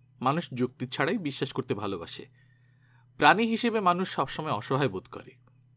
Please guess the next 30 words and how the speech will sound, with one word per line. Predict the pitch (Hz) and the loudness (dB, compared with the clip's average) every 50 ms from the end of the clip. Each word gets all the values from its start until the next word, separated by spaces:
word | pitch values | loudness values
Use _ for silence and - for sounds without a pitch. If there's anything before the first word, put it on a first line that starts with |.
| _ _ _ _ - | _ _ _ _ -4
সে | - - 151 | -2 -2 2
সারাক্ষণ | - 151 143 151 - - 175 147 | 2 2 2 2 0 0 -2 0
চেষ্টা | - 151 147 147 - 147 | 2 0 2 2 0 -2
করে | - 156 139 | 0 0 2
অসহায়ত্ব | 113 110 - - 139 139 139 - - 135 | 2 0 0 0 0 0 0 0 -2 -6
থেকে | - 139 - 135 | -6 -6 -4 -4
মুক্তি | 139 147 143 - 160 | -4 -4 -4 -4 -4
পেতে। | 151 - - - - - _ _ _ _ _ _ _ _ _ _ - | -4 -4 -6 -8 -12 -20 _ _ _ _ _ _ _ _ _ _ 2
পীর | 226 233 220 | 2 2 4
ফকির, | - - 214 196 226 214 196 | 4 4 4 4 4 0 0
সাধু | - - 143 143 165 | 0 0 0 0 0
সন্ন্যাসী, | 151 - 170 170 180 165 - - 170 170 - - - _ | -2 -2 -2 -2 -4 -4 -2 -4 -6 -6 -8 -12 -20 _
হস্তরেখা, | _ - 110 117 - - 160 143 143 139 - 143 | _ -2 -2 -2 0 0 0 0 2 2 0 0
অ্যাস্ট্রোলজি, | - - 120 117 - - 147 147 143 131 135 135 | 0 -2 -4 -6 -2 0 2 2 2 2 0 -2
নিউমারোলজি, | 120 127 127 139 143 151 147 147 131 135 143 131 - _ - | -4 -2 0 2 4 4 4 4 2 0 -4 -6 -8 _ -2
এসবের | - 123 117 - 160 175 185 | -2 0 0 4 4 4 4
প্রতি | 185 208 196 220 | 4 2 0 2
মানুষের | 196 190 180 180 - 214 180 | 4 4 4 4 2 2 2
বিশ্বাসের | 143 143 143 - 170 156 - 175 151 | 2 0 0 2 0 0 0 -2 2
কারণ | - 139 139 143 139 139 | 2 4 4 4 2 2
এটাই। | 131 - - 85 76 - - _ _ _ _ _ _ _ _ _ _ _ _ _ _ _ _ _ _ _ _ _ _ _ _ _ _ _ _ _ _ _ _ - | 0 -2 -4 -6 -6 -10 -16 _ _ _ _ _ _ _ _ _ _ _ _ _ _ _ _ _ _ _ _ _ _ _ _ _ _ _ _ _ _ _ _ 4
আপনার | - 143 - - 202 | 6 6 6 2 0
ধারণা | 190 202 202 220 214 | 2 2 2 2 2
মানুষ | 196 180 175 170 185 - | 2 2 2 2 0 -4
কোনো | - - 196 196 | -4 -4 -4 -4
বিশেষ | 156 131 131 - 175 - | -4 -2 -2 -2 -2 -2
ক্ষমতা | - - 156 147 151 156 185 175 | -2 -4 -4 -4 -2 -2 -2 -2
নিয়ে | 170 175 | -2 -2
পৃথিবীতে | 143 165 160 156 165 170 - 175 | -2 -2 -2 -2 -4 -2 -2 -2
আসেনি? | 165 156 - 165 127 95 85 | -2 -2 -4 -6 -8 -8 -10